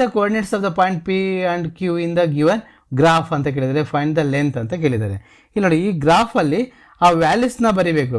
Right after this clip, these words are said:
ಪಿ ವ್ಯಾಲ್ಯೂ ಎಷ್ಟಿದೆ, ಇಲ್ಲಿ ಪಿ ಇಲ್ಲಿದೆ ಪಿ, ಹೌದಾ? ಈ ಪಿ ವ್ಯಾಲ್ಯೂ ಎಷ್ಟಿದೆ, ಎಕ್ಸ್ ಕೋಆರ್ಡಿನೇಟ್ ತೊಗೊಳ್ಬೇಕು. P of X coordinate ಇದೆ ಎಷ್ಟಿದೆ, ಒನ್ ಇದೆ,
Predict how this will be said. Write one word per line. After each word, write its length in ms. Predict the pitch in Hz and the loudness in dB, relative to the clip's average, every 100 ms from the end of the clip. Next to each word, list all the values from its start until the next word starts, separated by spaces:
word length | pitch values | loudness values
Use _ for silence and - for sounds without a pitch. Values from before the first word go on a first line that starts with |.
| 110 | -2
ಪಿ 80 | 220 254 247 | 2 4 4
ವ್ಯಾಲ್ಯೂ 240 | 220 220 190 | 2 0 -4
ಎಷ್ಟಿದೆ, 280 | 170 170 170 | -4 -2 0
ಇಲ್ಲಿ 120 | 170 165 | 0 -2
ಪಿ 100 | 190 185 170 | -2 -2 0
ಇಲ್ಲಿದೆ 340 | 165 151 123 113 | 0 0 0 0
ಪಿ, 80 | 156 127 | 0 0
ಹೌದಾ? 200 | 131 160 139 - - - | 0 -2 -4 -10 -18 -6
ಈ 40 | 202 160 | -4 0
ಪಿ 80 | 220 214 | 2 2
ವ್ಯಾಲ್ಯೂ 200 | 202 190 | 0 -4
ಎಷ್ಟಿದೆ, 240 | 165 170 170 | -4 0 0
ಎಕ್ಸ್ 120 | 165 - | 0 0
ಕೋಆರ್ಡಿನೇಟ್ 300 | 214 196 180 165 | 2 2 0 0
ತೊಗೊಳ್ಬೇಕು. 360 | 139 131 127 127 | 0 -2 -4 -4
P 120 | 175 165 | 0 2
of 100 | 147 185 - - _ 190 | 2 0 -8 -20 _ -2
X 40 | 202 - | -2 0
coordinate 320 | 202 190 180 175 | 0 0 -2 0
ಇದೆ 100 | 165 | 0
ಎಷ್ಟಿದೆ, 280 | 160 165 160 156 151 | 0 0 0 2 0
ಒನ್ 120 | 156 139 | 0 0
ಇದೆ, 140 | 131 | -2